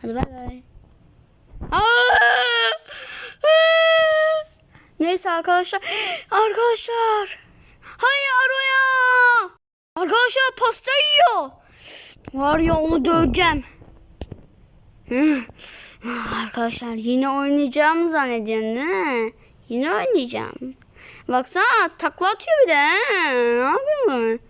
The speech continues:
Sizi göreceksiniz siz şimdi. Hayır arkadaş.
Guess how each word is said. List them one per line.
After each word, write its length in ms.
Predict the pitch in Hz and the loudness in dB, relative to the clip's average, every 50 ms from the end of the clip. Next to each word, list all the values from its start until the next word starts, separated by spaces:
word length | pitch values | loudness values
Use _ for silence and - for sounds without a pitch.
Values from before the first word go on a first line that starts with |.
| - - - - - - _ - - - | -20 -20 -20 -20 -20 -20 _ -20 -20 -20
Sizi 600 | - - - 214 214 214 226 233 - - - - - _ _ - | -16 -14 -10 -10 -8 -6 -6 -6 -6 -6 -8 -12 -16 _ _ -18
göreceksiniz 720 | 262 240 - 214 214 214 214 269 277 - - 233 226 220 | -14 -10 -8 -6 -6 -6 -6 -8 -10 -10 -10 -10 -10 -10
siz 320 | - - - - - - - | -10 -12 -14 -16 -16 -16 -16
şimdi. 240 | - - - - - - _ _ _ _ _ _ _ _ - - - - - - _ _ - - - - _ _ | -16 -16 -16 -18 -20 -20 _ _ _ _ _ _ _ _ -20 -20 -20 -20 -20 -20 _ _ -20 -20 -20 -20 _ _
Hayır 360 | - - 214 208 214 208 208 202 | -16 -12 -8 -6 -4 -4 -4 -4
arkadaş. 480 | 202 202 - - 202 196 - - - | -6 -8 -10 -14 -16 -16 -16 -18 -20